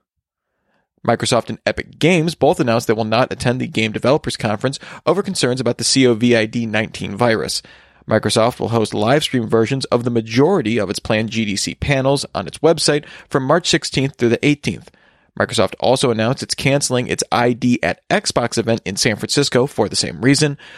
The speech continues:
with alternative plans to be announced soon. Amazon announced it banned over one million products that claim to either cure or prevent the C O V nineteen virus. The company also said it terminated tens of thousands of deals wi-, from merchants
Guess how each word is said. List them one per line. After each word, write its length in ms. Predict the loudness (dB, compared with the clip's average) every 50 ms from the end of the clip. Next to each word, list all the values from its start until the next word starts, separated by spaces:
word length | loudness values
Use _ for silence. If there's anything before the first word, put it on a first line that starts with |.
| -4 0
with 160 | 0 0 0
alternative 560 | 0 -4 -4 -4 -2 0 0 2 2 2 0 0
plans 380 | 0 2 2 2 0 -2 -6 -8 _
to 80 | -2 2
be 120 | 2 2
announced 320 | 2 2 -2 -8 -6 -4 -2
soon. 340 | 0 0 0 0 -2 -8 -14 _ _ _ _ _ _ _ _ _ _ _ _ _ _ _ _ _ _ _ _ _ _ -20 -20 -20 _ _ -20 -8 -2 0
Amazon 300 | 2 2 4 2 2 2
announced 480 | 0 0 0 2 2 0 0 0 0
it 180 | 0 0 0 0
banned 280 | 0 2 2 4 4
over 180 | 4 4 4 2
one 260 | 2 2 2 2 2
million 280 | 2 0 0 0 -2 -2
products 400 | 0 0 0 0 0 -2 0 0
that 160 | 0 0 0
claim 240 | 0 -2 0 0 0
to 100 | 0 2
either 180 | 2 2 2
cure 460 | 2 0 -2 -2 0 2 2 2 0 0
or 60 | -4
prevent 480 | -2 -2 0 0 2 2 2 2 0 -2 -2
the 80 | -2 -2
C 260 | 0 0 2 4 4
O 80 | 4 4
V 200 | 4 4 2 4
nineteen 560 | 2 0 0 -2 -4 -4 -2 0 0 0 2
virus. 400 | 2 2 2 2 2 0 -2 -4 -8 -12 -18 -20 -20 -20 -18 _
The 80 | -8 -2
company 360 | -2 0 0 0 0 0 0
also 400 | 2 2 2 2 2 2 0 0
said 300 | 2 2 2 2 2 0
it 100 | -2 -2
terminated 460 | -4 -2 -2 0 0 0 0 0 -2
tens 260 | -2 -2 -2 0 0 -2
of 100 | -2 -2
thousands 360 | -2 -2 -2 -4 -6 -6 -8
of 100 | -6 -2
deals 300 | 0 2 4 4 2 0
wi-, 220 | -2 -2 -2 0
from 220 | 0 0 -2 -2 0
merchants 460 | 2 0 2 2 0 -2 -2 -4